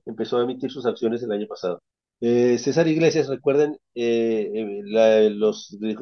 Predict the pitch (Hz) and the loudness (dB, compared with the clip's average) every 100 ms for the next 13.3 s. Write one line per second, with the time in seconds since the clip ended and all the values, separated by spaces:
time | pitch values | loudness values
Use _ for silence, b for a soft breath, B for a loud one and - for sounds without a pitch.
0 | 110 107 123 147 151 135 123 123 120 131 | -6 -2 2 2 2 0 2 2 2 0
1 | 131 127 127 123 123 123 113 113 107 110 | 0 -2 -2 -2 -2 -2 -6 -6 2 2
2 | 113 117 117 110 120 117 117 104 101 113 | 2 2 0 0 -2 0 0 0 0 0
3 | 113 110 113 92 104 107 104 101 127 - | 0 -2 -6 -2 -2 -2 -6 -8 -8 -16
4 | _ _ _ _ _ 127 135 131 131 156 | _ _ _ _ _ 2 2 2 0 0
5 | 151 151 156 160 143 131 131 139 151 143 | 0 0 2 2 0 0 -2 -6 -6 -6
6 | - 151 151 - _ _ _ _ _ - | 0 2 0 -8 _ _ _ _ _ -14
7 | - 131 113 113 110 107 107 117 123 123 | -4 -4 -2 -2 2 0 -2 -4 0 4
8 | 147 151 156 156 170 - 123 104 _ _ | 4 4 4 4 0 -2 -4 -6 _ _
9 | - 117 123 120 - - 156 143 156 156 | -18 -8 -4 -4 -6 -2 -2 0 -2 -2
10 | 147 - - 131 143 156 143 143 123 120 | -2 -4 0 2 4 2 2 2 2 4
11 | 170 185 147 156 151 127 151 147 _ _ | 6 4 0 -4 -2 -2 -4 -12 _ _
12 | _ - 147 160 123 123 135 131 147 139 | _ 2 6 6 4 0 -2 -2 -4 -4
13 | 135 139 131 | 0 0 0